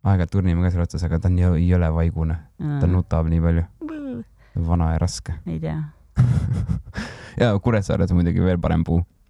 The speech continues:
Speaker 1: See on nüüd vähe inetum lugu, aga <laughs> Kuressaares on, äh, minul ja Kaupol vähemalt, ma ei tea, kas keegi teine ka meil seda kasutab, seda terminit,
Speaker 2: Nii.
Speaker 1: aga on selline puu nagu vana vitt.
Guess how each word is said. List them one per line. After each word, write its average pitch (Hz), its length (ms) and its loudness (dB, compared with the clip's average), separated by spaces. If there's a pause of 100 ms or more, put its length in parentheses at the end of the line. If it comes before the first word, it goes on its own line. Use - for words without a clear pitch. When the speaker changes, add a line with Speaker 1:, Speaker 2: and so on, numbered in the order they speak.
(840)
Speaker 1:
See 98 140 2
on 87 140 0
nüüd 82 160 0 (120)
vähe 95 200 2
inetum 92 320 0
lugu, 90 160 2 (140)
aga 85 260 0 (540)
<laughs> - 600 -18
Kuressaares 92 460 0
on, 90 140 4 (180)
äh, 82 140 0 (460)
minul 101 320 2
ja 85 120 2
Kaupol 87 320 0
vähemalt, 85 380 0 (120)
ma 90 60 0
ei 90 80 2
tea, 85 100 0
kas 87 160 -6
keegi 90 180 0
teine 87 260 2
ka 90 160 2
meil 82 240 0 (460)
seda - 280 -4
kasutab, 87 400 -2
seda - 160 -4
terminit, 85 400 2
Speaker 2:
Nii. - 120 -2
Speaker 1:
aga 87 260 2
on 85 60 0
selline 92 280 2
puu 95 240 2
nagu 82 220 0
vana 92 220 2
vitt. - 420 -4